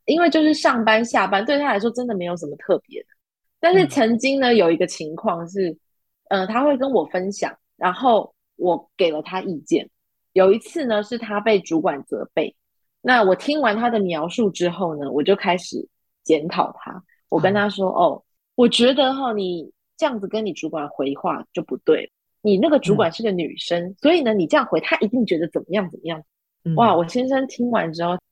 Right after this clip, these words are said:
Speaker 1: 他就安静。后来呢，
Speaker 2: 嗯。
Speaker 1: 他就再也不跟我说有关于他工作上的事了，因为他说他要自己消化。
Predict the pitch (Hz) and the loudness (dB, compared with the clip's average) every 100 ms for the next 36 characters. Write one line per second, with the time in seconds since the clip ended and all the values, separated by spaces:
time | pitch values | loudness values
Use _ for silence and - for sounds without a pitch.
0 | _ 170 190 - 180 180 - 175 - _ | _ 4 4 2 -2 -2 -4 -6 -6 _
1 | _ _ _ - 294 214 190 185 190 - | _ _ _ 2 4 4 2 -2 -4 -4
2 | 220 220 233 208 226 156 156 170 175 147 | -4 0 -2 2 0 0 -4 -6 -8 -10
3 | - 165 160 156 143 170 175 151 151 156 | -10 -4 -2 -2 -2 -2 0 0 0 -4
4 | _ _ 170 175 160 165 160 143 - - | _ _ -4 -2 -2 0 -2 -2 -8 -8
5 | - - 127 - - _ _ _ 190 214 | -12 -8 -8 -8 -12 _ _ _ 2 4
6 | 214 165 190 185 180 165 165 160 180 - | 2 0 -2 -4 -2 -2 0 -2 -6 -8
7 | - 143 139 147 - - | -6 -4 -2 -4 -4 -4